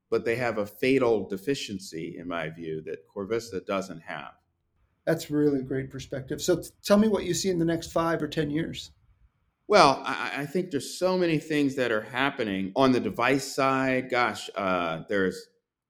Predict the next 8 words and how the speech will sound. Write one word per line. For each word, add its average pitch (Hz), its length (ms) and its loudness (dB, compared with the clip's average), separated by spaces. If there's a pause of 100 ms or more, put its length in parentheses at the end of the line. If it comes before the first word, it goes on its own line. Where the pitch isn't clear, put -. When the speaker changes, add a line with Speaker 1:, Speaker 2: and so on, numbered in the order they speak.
(220)
Speaker 1:
there's 98 280 -2
smarter 131 480 4
devices, 120 920 0 (380)
you 120 100 2
know, 117 220 6
because 113 420 -6
right 113 300 2
now 120 500 2